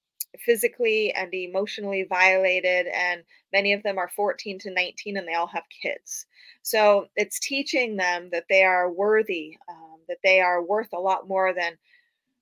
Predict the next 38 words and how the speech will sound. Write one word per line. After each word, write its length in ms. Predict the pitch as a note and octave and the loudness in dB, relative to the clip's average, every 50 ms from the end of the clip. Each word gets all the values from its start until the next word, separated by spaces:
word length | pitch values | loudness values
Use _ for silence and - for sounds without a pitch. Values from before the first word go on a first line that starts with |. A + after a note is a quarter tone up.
| _ _ _ _ _ _ | _ _ _ _ _ _
what 200 | A#3 A#3+ - - | 4 6 6 6
the 80 | - A#3+ | 2 0
men 380 | G#3 G#3 G#3 G#3+ G#3 G#3 G#3+ A3+ | 0 4 6 8 8 8 6 2
in 100 | A#3 G#3 | -2 0
their 200 | G3 F#3 F#3 F3+ | 0 0 0 0
lives 320 | E3+ E3 D#3+ E3+ - - | 0 -2 -2 -6 -8 -12
have 100 | - E3+ _ - | -16 -14 _ -12
told 240 | - A3 G3 G3 G3 | 0 0 0 2 2
them. 300 | A#3 B3 C4+ E4+ F4+ F4 - _ _ _ _ _ _ _ _ _ _ | 2 2 2 2 -2 -8 -14 _ _ _ _ _ _ _ _ _ _
We 140 | _ A#3 G#3+ | _ 0 2
also 240 | G#3+ G#3+ G#3+ - B3+ | 2 2 2 0 -4
do 220 | G#3+ A3 A3+ G#3+ | -4 -2 -2 -4
three 320 | G#3 - - G#3 A3+ A3+ G3 | -4 -6 -2 2 6 6 6
educational 600 | G3 G3 G3+ F#3+ - - G#3 A#3 - A#3+ A#3+ A#3 | 6 6 2 -4 -4 -6 -4 -4 -4 -6 -4 -6
seminars 560 | - - A#3+ A3+ A3+ G#3+ A3 A3 A3 A3+ - | -4 -4 -4 -4 -4 -4 -2 -2 -2 -2 -4
every 240 | G3 F3+ F#3 F3+ F3+ | -6 -6 -6 -8 -2
month. 260 | F#3 G3+ A#3 C4 - - | -2 -2 -2 -2 -4 -8
We 120 | A3+ F#3 F3 | -8 -6 -4
work 220 | D#3+ E3+ F3 - _ _ _ _ | -4 -4 -6 -6 _ _ _ _
with, 180 | G3 F3+ F#3 - _ - - | -2 -2 -2 -4 _ -8 -6
uh, 200 | F3+ E3+ D#3+ E3 - | -4 -4 -4 -4 -4
two 280 | - - D#4 D4 C#4+ C4 | -2 -2 0 0 0 0
villages, 720 | A#3 G3+ G3 G3 G#3 G3+ G3 - G3 F#3+ G#3 A#3+ - - | 4 4 4 4 4 -2 -4 -2 -2 -2 -2 -2 -8 -10
which 240 | - F3+ E3+ - - - | -10 -10 -10 -10 -6 -2
that 180 | F3 E3+ F3 | -2 0 0
is 140 | G3 F#3+ - | 0 -2 -2
growing. 580 | - - F3+ F3 F3 F3 F3+ F3+ F#3 F#3+ G3+ G3+ - - - _ _ | -6 -4 -2 -2 -2 0 0 -2 -2 -2 -8 -14 -18 -20 -20 _ _
We 60 | F#3+ | -6
do 140 | F#3+ F3+ E3 | -4 -4 -4
a 40 | E3+ | -4
savings 480 | - - G#3+ A3 G#3+ A#3+ A#3 A#3+ A#3+ | -2 0 0 2 2 0 -2 -2 -6
box 380 | - G#3+ G#3 A3 - - - - - | -2 -2 -2 -2 -4 -10 -14 -10 -6
program. 600 | B3 G#3+ G#3+ G3+ G3+ G#3 G3+ G3 G3 G3 G3+ - - - | -4 -4 -4 -2 -2 0 0 0 0 -2 -6 -12 -14 -14
We, 320 | F3+ F3+ F3+ F3+ F3 E3+ - _ _ _ _ _ F3+ | -12 -10 -8 -8 -8 -10 -12 _ _ _ _ _ -4
uh, 300 | F3 F3 E3 D#3+ D#3 - - | -2 0 0 0 0 0 -2
have 340 | - - G3+ F#3 F#3 F3+ - - - | -2 0 2 2 2 0 -4 -6 0
farming, 480 | - G3 G#3+ A3 A3 A3 A3 A3 A3 | 2 2 2 2 2 -2 -2 -4 -4
so 160 | A#3+ - - | -6 -6 -6